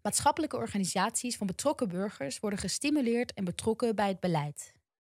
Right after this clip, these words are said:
Twee. We nemen de stem van jongeren serieus. We verlagen de leeftijdsgrens voor het actief kiesrecht naar zestien jaar. We benoemen een ombudsman voor toekomstige generaties,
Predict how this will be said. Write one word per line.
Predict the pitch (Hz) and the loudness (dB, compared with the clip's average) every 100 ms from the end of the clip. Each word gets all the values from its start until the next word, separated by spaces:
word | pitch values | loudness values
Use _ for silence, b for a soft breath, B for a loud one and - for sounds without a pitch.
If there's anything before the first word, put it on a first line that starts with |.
| _ _ _ _ _ _ _ _ _ _ _ - | _ _ _ _ _ _ _ _ _ _ _ -6
Twee. | 190 151 - _ _ _ _ _ _ _ B B B B | -4 -4 -6 _ _ _ _ _ _ _ B B B B
We | 220 | 2
nemen | 233 254 | 2 4
de | 202 | 2
stem | - - 277 320 | 2 4 4 4
van | 269 202 190 | 2 4 4
jongeren | 202 254 240 240 226 | 4 4 2 0 -2
serieus. | - 185 175 185 156 - - - - _ _ _ _ _ b b b | -2 0 2 2 2 -4 -10 -10 -12 _ _ _ _ _ b b b
We | |
verlagen | 196 208 190 262 302 233 | 0 2 4 4 2 0
de | 214 | 2
leeftijdsgrens | 196 262 269 240 - 233 233 | 4 2 0 -2 0 0 -2
voor | - | -4
het | 185 - | -8 -8
actief | 196 - 311 - | -8 -4 -4 -4
kiesrecht | - 220 - 247 - - | -2 -2 0 -4 -6 -8
naar | 196 180 | -2 0
zestien | 156 247 - 226 180 | 2 2 2 0 0
jaar. | 156 147 151 - _ _ _ _ _ _ _ _ | -2 -6 -10 -18 _ _ _ _ _ _ _ _
We | - | 0
benoemen | 208 233 285 254 | 4 4 4 4
een | 220 - | 2 2
ombudsman | 330 302 285 - 247 254 247 | 2 2 0 2 2 2 2
voor | 220 208 | 0 -2
toekomstige | - 214 - 294 - 226 202 | -2 -4 0 2 2 0 -2
generaties, | 185 185 175 196 185 - - - | 0 2 2 0 -2 -8 -12 -14